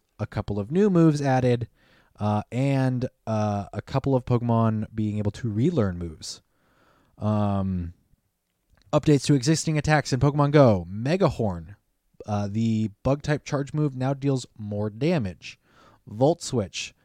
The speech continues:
the electric-type fast attack, now act-, uh, activates and generates energy more quickly.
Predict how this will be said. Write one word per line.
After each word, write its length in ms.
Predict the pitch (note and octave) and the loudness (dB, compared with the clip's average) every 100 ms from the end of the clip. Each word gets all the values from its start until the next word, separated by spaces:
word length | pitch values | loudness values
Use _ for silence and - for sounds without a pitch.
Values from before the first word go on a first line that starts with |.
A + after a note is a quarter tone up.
| _ - | _ -6
the 160 | G#2+ | -4
electric-type 520 | G#2+ G#2+ - - A2+ | -2 -4 -4 -4 -4
fast 280 | - C3 B2+ | 0 -2 0
attack, 240 | B2 B2 A#2+ | -2 -2 0
now 180 | C3 C3 | -2 0
act-, 260 | C3+ - - | -4 -4 -4
uh, 260 | A#2+ A2+ A2 | 0 0 -2
activates 500 | C3+ D3+ D#3 D3 - | -4 -4 0 -2 -2
and 160 | B2 A#2+ | -6 -2
generates 340 | D3+ F3+ E3 - | 0 0 -4 -6
energy 340 | C#3 C3 B2+ | -4 0 0
more 280 | A#2+ G#2+ G2+ | 0 -2 -4
quickly. 640 | - - F#3 - F#2 - | -6 -6 -6 -6 -16 -16